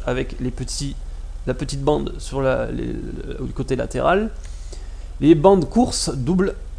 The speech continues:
en noir et en blanche, voilà, quand même avec toujours le, le truc sur les jupes latérales. Coulée de peinture,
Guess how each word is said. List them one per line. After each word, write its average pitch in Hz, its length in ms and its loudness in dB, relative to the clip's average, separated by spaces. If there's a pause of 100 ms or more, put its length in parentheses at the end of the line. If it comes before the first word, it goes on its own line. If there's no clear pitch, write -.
(640)
en 156 160 4
noir 151 460 6 (500)
et 190 100 6
en 131 120 4
blanche, 165 420 4
voilà, 131 200 0
quand 113 180 -2
même 131 240 0
avec 120 220 -2
toujours 135 280 -2
le, 117 100 0 (240)
le 127 60 -2
truc 139 180 -6
sur 127 120 -4
les 123 120 0
jupes 120 200 -4
latérales. 139 460 0 (600)
Coulée 190 240 8
de 135 60 4
peinture, 175 480 2